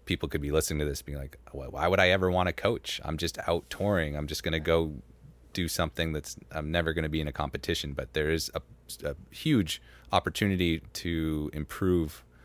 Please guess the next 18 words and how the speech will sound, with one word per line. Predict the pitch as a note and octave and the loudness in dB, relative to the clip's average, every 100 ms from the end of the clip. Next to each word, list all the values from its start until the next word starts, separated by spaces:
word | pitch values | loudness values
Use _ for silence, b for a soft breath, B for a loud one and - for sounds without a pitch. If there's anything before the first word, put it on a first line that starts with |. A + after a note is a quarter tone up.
| b b - | b b -6
your, | F2 D2+ D2 C#2+ C#2+ C#2+ - | -2 0 2 0 -2 -8 -12
um, | D2+ - D#2 E2+ D#2+ - - | -14 -12 -14 -16 -18 -20 -16
I | - | -12
guess | D2 D2+ - | -8 -6 -4
your, | C#2+ C2 - - | -6 -6 -12 -18
your | E2 C#2 | -12 -10
well-being, | C#2 C#2 D#2 E2 D#2+ | -8 -6 0 2 2
your | D2 | -2
fitness, | - D#2 D#2 D2+ - - b b b b - | -2 -4 -2 -6 -6 -8 b b b b -4
and | D2+ | -4
your | D2 | -2
experiences | - - A#2 A2+ - D2 D#2+ - | -2 4 4 4 2 -2 -2 -2
in, | E2+ D#2+ D#2+ E2 - - | 0 0 -4 -8 -18 -14
in | D#2+ D2+ | -10 -2
our | E2 F#2+ | 2 2
case, | - D2+ - | 2 -4 -2
the | D2+ | 2
mountains, | E2+ A2 D2 D2 D2 | 2 2 0 -6 -8